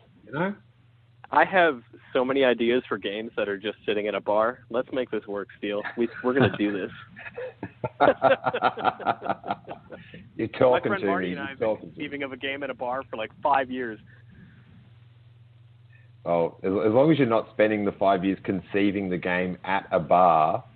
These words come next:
Speaker 1: you might get somewhere in life. That's, that's all I have to say there.
Speaker 2: <laughs>
Speaker 1: Uh, Mitch, where can the good people of the internet track you down on said interface?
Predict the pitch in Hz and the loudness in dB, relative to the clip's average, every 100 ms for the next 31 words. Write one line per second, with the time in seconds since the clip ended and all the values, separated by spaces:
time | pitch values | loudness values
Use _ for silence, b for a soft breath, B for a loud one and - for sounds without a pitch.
0 | - - _ - - 87 85 87 87 82 | -20 -20 _ -20 -6 -4 -2 -2 -4 -6
1 | - - 78 76 73 69 67 - - - | -8 -8 -8 -6 -8 -10 -14 -16 -20 -20
2 | - - - - 80 78 80 - - - | -20 -16 -8 0 4 4 4 0 -4 2
3 | 73 78 78 - - - - - 135 135 | 6 8 6 6 0 -6 0 4 6 6
4 | 180 202 170 202 214 220 170 - 160 147 | 4 4 2 4 4 4 2 4 4 4
5 | 151 151 151 131 120 127 127 117 135 131 | 0 2 2 2 0 0 -2 -4 -6 -4
6 | 123 - - 123 120 123 104 107 104 98 | -6 -6 -4 -2 -2 -4 -4 -2 -2 -4
7 | 95 92 87 - 98 95 95 92 90 - | -6 -10 -14 -4 0 2 2 -2 -4 -8
8 | - - 104 95 85 92 90 - 87 71 | -20 0 4 4 2 -4 -4 -4 -4 -4